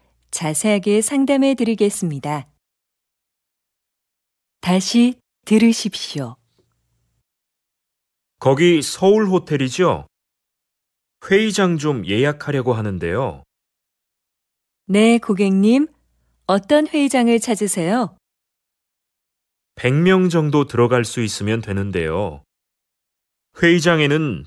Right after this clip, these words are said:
Speaker 2: 발표할 때 사용할 수 있는 컴퓨터와 마이크가 설치되어 있지요.
Speaker 1: 그럼요. 백오십 명까지 들어갈 수 있는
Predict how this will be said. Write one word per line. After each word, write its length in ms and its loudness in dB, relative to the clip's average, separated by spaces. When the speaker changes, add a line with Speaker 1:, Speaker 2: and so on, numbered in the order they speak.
Speaker 2:
발표할 500 0
때 140 0
사용할 400 0
수 180 -8
있는 320 -4
컴퓨터와 960 -2
마이크가 600 -2
설치되어 600 -2
있지요. 600 -6
Speaker 1:
그럼요. 840 0
백오십 540 0
명까지 540 0
들어갈 400 0
수 180 -4
있는 480 -2